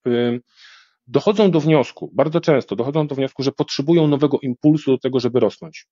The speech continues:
żeby znowu zacząć rosnąć. E, często szukają tego w bardzo prosty sposób, w bardzo prostych obszarach, tak? Chcą odświeżyć stronę internetową, chcą, e, z-, e, dokonać rebrandingu,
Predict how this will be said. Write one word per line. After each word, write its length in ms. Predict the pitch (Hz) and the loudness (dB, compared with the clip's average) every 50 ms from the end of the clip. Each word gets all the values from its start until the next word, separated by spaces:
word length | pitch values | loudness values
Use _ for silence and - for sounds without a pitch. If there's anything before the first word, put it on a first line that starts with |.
| _ _ - | _ _ -8
żeby 200 | 113 117 123 120 | -6 -4 -4 -4
znowu 440 | 117 127 139 156 151 151 143 147 127 | -2 0 2 2 2 2 2 0 0
zacząć 320 | 127 120 - 127 117 - | 0 -2 -2 -4 -6 -2
rosnąć. 480 | 123 107 95 - - - _ - - _ _ _ - - - - - - - - _ - 123 | -2 -2 -2 -4 -8 -20 _ -20 -20 _ _ _ -20 -20 -20 -20 -20 -20 -20 -20 _ -6 -4
E, 40 | 120 117 117 113 113 110 107 - _ _ | 0 2 2 2 2 2 0 -2 _ _
często 300 | - 175 175 170 - 165 | 2 2 2 2 0 -4
szukają 640 | - 160 156 - 147 147 143 143 139 139 143 147 143 - | -6 -2 2 2 4 4 4 4 2 2 0 0 -2 -2
tego 240 | 143 127 139 151 | -4 0 0 0
w 80 | 151 156 | 0 2
bardzo 260 | 143 143 135 139 160 156 | 0 0 0 0 -2 0
prosty 280 | 156 147 - - 180 | -2 -2 -2 -2 -8
sposób, 380 | 175 - - 180 156 - 117 - - | -6 2 2 2 2 2 -8 -14 -12
w 80 | 104 | -2
bardzo 240 | 120 123 113 127 127 | -2 -2 -2 -2 -8
prostych 320 | - 135 - - 135 - | -10 -10 -6 -6 -4 -4
obszarach, 420 | 147 - - 151 123 95 85 - - | -4 0 2 2 4 4 2 -2 -2
tak? 160 | - 123 123 - 175 _ - | -2 -2 -2 -2 -10 _ -16
Chcą 340 | - - 113 107 107 104 101 - | -6 -4 -2 -2 -2 -4 -6 -8
odświeżyć 360 | - - - 127 120 - - | -12 -4 -2 -2 -4 -4 -12
stronę 300 | - - 147 135 120 - | 0 2 2 2 2 0
internetową, 580 | 190 - - - 160 156 - 151 147 _ _ _ _ | -2 -6 -10 -16 -16 -16 -16 -18 -18 _ _ _ _
chcą, 560 | _ - - - 110 110 110 110 110 110 110 104 | _ -10 -6 -4 -2 0 0 0 0 0 -2 -4
e, 180 | - - 127 113 110 110 107 107 107 107 107 107 107 107 104 104 | -6 -4 -2 0 2 2 2 2 2 0 0 0 -2 -2 -4 -4
z-, 80 | 120 | -6
e, 40 | 127 - 135 123 117 113 113 113 117 117 110 | -8 -4 -2 -2 0 0 0 -2 -2 -4 -8
dokonać 460 | 117 110 117 123 - 135 131 127 - | -8 -6 -6 -2 -2 -2 -2 -2 -2
rebrandingu, 640 | 135 143 135 151 156 165 160 160 147 113 95 - | -2 0 2 4 2 4 4 4 2 2 0 -2